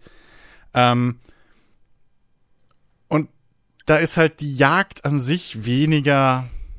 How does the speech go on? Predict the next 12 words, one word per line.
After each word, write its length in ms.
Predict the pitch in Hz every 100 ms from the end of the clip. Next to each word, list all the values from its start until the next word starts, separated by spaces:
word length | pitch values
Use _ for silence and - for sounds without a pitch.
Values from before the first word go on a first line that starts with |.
| - - -
ich 120 | 123
find, 220 | - 202 - - _
die 100 | 143 143
Abschüsse 460 | 170 - 180 165
an 140 | 143 135
sich 400 | 175 - - _ _ -
sind 320 | 123 147 -
weniger 400 | 117 131 139 127
belohnend 480 | 123 123 127 131 120
als 120 | 110
bei 100 | -
einem, 280 | 110 117 110